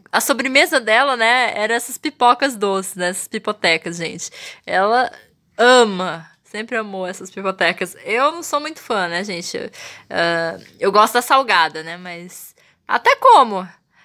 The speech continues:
essas doces, mas não, não morro de amores, assim. Então, Dona Solange e seu Ricardo vão devorar. <laughs> E as guloseimas, né, de bolachinhas que o Ricardo também adora.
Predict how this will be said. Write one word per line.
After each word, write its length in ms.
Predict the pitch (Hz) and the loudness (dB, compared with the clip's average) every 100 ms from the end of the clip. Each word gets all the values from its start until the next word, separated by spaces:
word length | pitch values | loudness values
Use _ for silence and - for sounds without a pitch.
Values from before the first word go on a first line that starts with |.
| _ | _
essas 320 | 180 185 202 | -12 -10 -12
doces, 400 | 180 185 170 180 | -6 -4 -4 -8
mas 240 | 180 196 226 | -2 -2 -2
não, 240 | 254 285 | -4 -4
não 120 | 277 | -4
morro 200 | 262 277 | 2 2
de 120 | 262 240 | 2 0
amores, 680 | 214 196 190 185 180 170 | 0 0 0 -2 -4 -8
assim. 480 | 170 - - 175 185 190 | -10 -12 -16 -16 -16 -18
Então, 580 | 185 190 190 220 277 269 _ | -8 -2 0 0 -4 -12 _
Dona 300 | 185 196 208 | -4 -2 -2
Solange 640 | - 208 208 233 269 262 | -2 0 4 4 2 -4
e 40 | 247 | -10
seu 220 | - 226 | -2 -2
Ricardo 840 | 226 220 240 226 269 240 262 254 | -2 -4 2 2 2 -6 -10 -10
vão 300 | 220 226 262 | -8 -8 -8
devorar. 920 | 240 214 233 226 202 220 214 269 - | -6 -6 -4 -4 -2 -2 2 0 0
<laughs> 0 | - _ - _ - 339 302 262 - - _ _ _ _ _ | -10 _ -20 _ -18 -16 -16 -20 -20 -20 _ _ _ _ _
E 460 | 240 226 277 339 339 339 | -12 -10 -8 -10 -12 -14
as 100 | 254 | -8
guloseimas, 840 | 247 240 226 214 190 185 185 185 | -2 2 2 2 0 0 -6 -4
né, 180 | 180 185 | -4 -2
de 100 | 185 | -6
bolachinhas 920 | 160 180 175 165 170 - 214 208 196 | -6 0 2 2 0 -4 -4 -6 -8
que 80 | - | -8
o 20 | |
Ricardo 360 | 185 185 180 190 | -8 -4 -6 -6
também 200 | 190 180 | -8 -6
adora. 520 | 190 160 - - _ | -6 -8 -10 -14 _